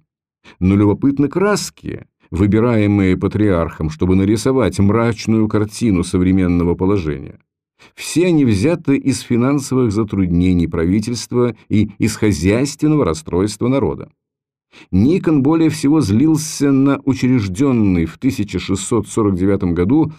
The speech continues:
монастырский приказ, который судил духовенство по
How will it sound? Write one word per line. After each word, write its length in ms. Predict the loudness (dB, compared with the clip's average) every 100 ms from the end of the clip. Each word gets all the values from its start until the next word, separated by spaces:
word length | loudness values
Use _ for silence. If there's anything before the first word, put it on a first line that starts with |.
| -10 -2
монастырский 960 | 0 0 -2 -4 -2 -2 -4 -2 -2
приказ, 680 | 0 -2 -2 -4 -4 -6 -16 -6
который 360 | -4 0 0 0
судил 500 | 0 -2 2 0 2
духовенство 1000 | 0 0 0 2 0 -4 -6 -4 -4 -6
по 300 | -2 0